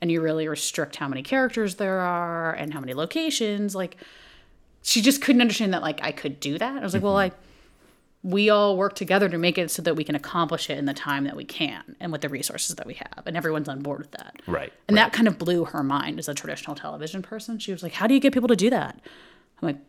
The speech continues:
Speaker 1: "Uh, you ask them."
Speaker 2: Right.
Speaker 1: <laughs> Like,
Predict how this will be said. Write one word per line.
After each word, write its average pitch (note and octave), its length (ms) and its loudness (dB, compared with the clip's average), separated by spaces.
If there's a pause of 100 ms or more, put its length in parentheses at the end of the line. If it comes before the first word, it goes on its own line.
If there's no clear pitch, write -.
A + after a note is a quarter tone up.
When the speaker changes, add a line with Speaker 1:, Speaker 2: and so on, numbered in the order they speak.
(140)
Speaker 1:
"Uh, D3+ 960 -6
you D2 440 -8
ask - 200 -12
them." C#4 260 -4 (580)
Speaker 2:
Right. - 160 -2 (100)
Speaker 1:
<laughs> - 0 - (960)
Like, - 360 0